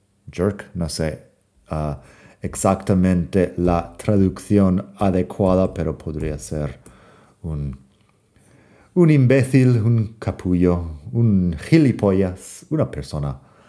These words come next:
desagradable. Pongamos,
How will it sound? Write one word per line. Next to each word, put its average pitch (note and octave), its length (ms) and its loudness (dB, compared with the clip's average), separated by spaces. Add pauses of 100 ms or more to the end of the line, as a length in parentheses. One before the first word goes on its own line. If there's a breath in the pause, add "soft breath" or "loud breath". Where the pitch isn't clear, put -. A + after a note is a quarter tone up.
(320 soft breath)
desagradable. D2+ 960 -4 (880 soft breath)
Pongamos, E2 960 -4